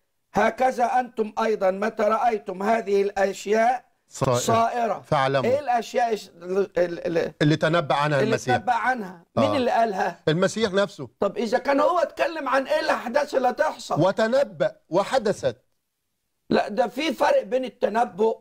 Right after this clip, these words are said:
Speaker 2: آه.
Speaker 1: وفي فرق بين كلام الله المباشر.
Speaker 2: بالظبط. آه.
Speaker 1: المسيح ليس بنبي يتنبأ،
Speaker 2: آه.
Speaker 1: لكنه يتكلم مباشرة.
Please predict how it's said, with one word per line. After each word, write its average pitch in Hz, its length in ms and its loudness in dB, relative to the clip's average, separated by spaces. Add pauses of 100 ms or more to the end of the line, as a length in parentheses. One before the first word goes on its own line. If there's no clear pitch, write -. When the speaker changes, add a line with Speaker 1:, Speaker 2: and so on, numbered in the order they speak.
(100)
Speaker 2:
آه. - 180 0
Speaker 1:
وفي 214 260 -2
فرق 269 260 2
بين 214 280 -6
كلام 220 360 0
الله 196 240 0
المباشر. 175 520 -2
Speaker 2:
بالظبط. 143 540 -2 (180)
آه. 226 180 2
Speaker 1:
المسيح 247 420 -4
ليس 262 280 0
بنبي 208 540 0
يتنبأ، 208 600 -4
Speaker 2:
آه. - 160 -2 (360)
Speaker 1:
لكنه 247 540 0
يتكلم 247 680 0
مباشرة. 233 760 0